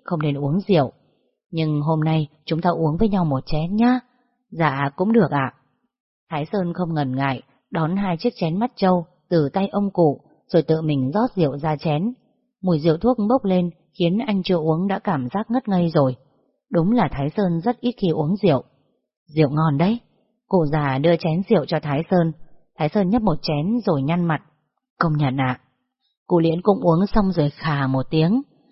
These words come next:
"Lâu lắm rồi tôi chưa uống rượu. Bình rượu này tôi chỉ để dành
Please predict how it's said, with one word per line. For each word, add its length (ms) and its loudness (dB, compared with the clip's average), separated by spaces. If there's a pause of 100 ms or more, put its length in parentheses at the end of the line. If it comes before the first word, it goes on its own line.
(160)
"Lâu 260 2
lắm 320 2
rồi 280 6
tôi 120 2
chưa 140 2
uống 260 2
rượu. 320 4 (500)
Bình 240 2
rượu 260 0
này 260 -2
tôi 100 -2
chỉ 160 -4
để 180 0 (100)
dành 300 0